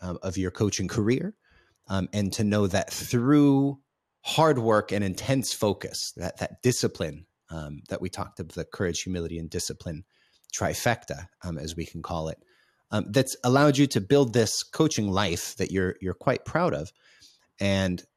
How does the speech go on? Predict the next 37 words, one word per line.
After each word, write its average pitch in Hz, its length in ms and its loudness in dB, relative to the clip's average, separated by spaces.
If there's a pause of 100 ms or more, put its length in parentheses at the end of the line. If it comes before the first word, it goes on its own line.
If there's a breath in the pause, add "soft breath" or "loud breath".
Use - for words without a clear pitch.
(300)
you 104 80 0
know, 104 100 4
if 104 100 2
I'm 156 180 6
the 127 120 6
audience 120 380 2
member, 98 280 -4
I'm 95 120 -2
thinking, 101 340 -6
"Okay, 110 300 -2
well, 90 160 -6
boy, 95 260 -2
he 113 160 -4
sure 95 200 -2
started 95 400 0
out 98 220 4
as 80 200 -2
an 80 80 -4
attorney, 143 580 2
and, 85 240 -2
and 87 240 -6
it 87 160 -8
seems 110 300 -4
like, 95 240 -2
you 87 40 -4
know, 87 120 -4
he 87 160 -4
maybe 87 280 -4
had 90 280 -4
a 82 40 -6
bit 104 160 -2
of 87 120 -2
a 85 40 -6
leg 82 300 -4
up. 151 180 0
How 160 240 -2
on 98 140 0